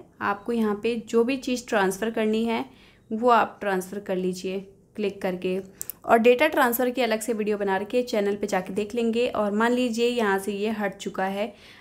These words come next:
अब यहाँ पे आपको नहीं शो हो रहा है, तो यहाँ पे आपको माई फाइल में देखने को मिल जाएगा।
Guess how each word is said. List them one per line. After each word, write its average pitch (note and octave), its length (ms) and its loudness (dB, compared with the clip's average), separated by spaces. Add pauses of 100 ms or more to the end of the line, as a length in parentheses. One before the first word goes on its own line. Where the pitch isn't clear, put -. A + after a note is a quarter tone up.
(120)
अब C4 160 4
यहाँ B3 300 2
पे A3+ 60 -2
आपको G#3 280 0
नहीं G#3+ 180 2
शो G#3+ 160 -2
हो G3 160 2
रहा G3 120 0
है, G3 320 -4 (400)
तो B3 180 6
यहाँ B3 440 2
पे C#4+ 400 -2 (100)
आपको A3 300 0
माई A3+ 200 2
फाइल G#3 300 0
में A3 120 0
देखने G#3 260 0
को G#3 100 -2
मिल G#3 180 0
जाएगा। G#3 400 -2